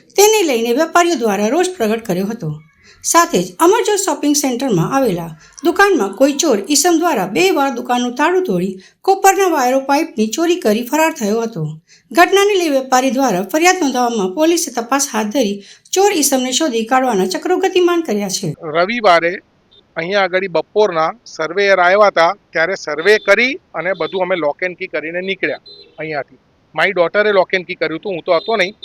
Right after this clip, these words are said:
Speaker 2: અને મંડેના મારી ડોટર મને લેવા આવી હતી એરપોર્ટ, એટલે મંડેના અહીંયા કોઈ આવી નહોતું શકતું. ટ્યુઝડે મોર્નિંગ જ્યારે અમે ઘરે આવ્યા, ત્યારે મને સવારે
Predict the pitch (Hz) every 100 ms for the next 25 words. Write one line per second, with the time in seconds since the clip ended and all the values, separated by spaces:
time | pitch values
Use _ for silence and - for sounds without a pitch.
0 | - - - 160 185 170 156 202 233 220
1 | 202 190 185 196 190 175 185 165 175 165
2 | 170 180 160 - 190 160 175 170 156 190
3 | 190 175 180 - 165 165 202 180 160 139
4 | _ 220 - _ _ _ 180 170 226 214
5 | 175 214 220 202 208 208 180 143 180 196
6 | 170 170 - _ _ _ _ _ 160 175
7 | 214 202 208 151 160 190